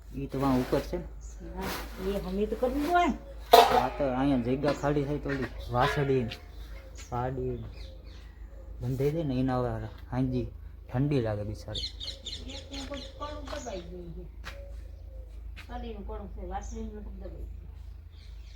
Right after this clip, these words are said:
Speaker 1: જો હવે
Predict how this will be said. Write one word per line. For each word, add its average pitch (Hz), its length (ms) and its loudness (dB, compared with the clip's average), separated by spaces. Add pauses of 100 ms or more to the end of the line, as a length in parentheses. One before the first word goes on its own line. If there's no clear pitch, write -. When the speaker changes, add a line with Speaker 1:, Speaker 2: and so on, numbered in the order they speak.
(2250)
Speaker 1:
જો 135 120 4
હવે 127 160 4